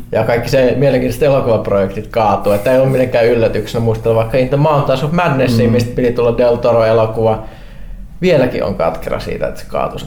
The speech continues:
Speaker 1: projekti.
Speaker 2: Mm.
Speaker 1: Mut en tiedä. Toisaalta Konamillahan on historia, että se on tehnyt viime vuosina ankeita Silent Hill-pelejä, niin jos kaikki, kaikki mo-, lähtee siitä projektista, ei se mitään tee.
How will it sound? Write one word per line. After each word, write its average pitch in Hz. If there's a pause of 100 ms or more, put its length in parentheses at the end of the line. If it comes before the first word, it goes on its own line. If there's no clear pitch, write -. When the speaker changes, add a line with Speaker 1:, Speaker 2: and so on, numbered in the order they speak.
Speaker 1:
projekti. -
Speaker 2:
Mm. 117
Speaker 1:
Mut 120 (1160)
en 131
tiedä. 113
Toisaalta 139
Konamillahan 147
on 175
historia, 156
että 147
se 151
on 139
tehnyt 143 (600)
viime 131
vuosina 127
ankeita 120
Silent 117
Hill-pelejä, 113
niin 113 (200)
jos -
kaikki, 147
kaikki 180
mo-, 175
lähtee 180
siitä 185
projektista, 180
ei 147
se 143
mitään 160
tee. -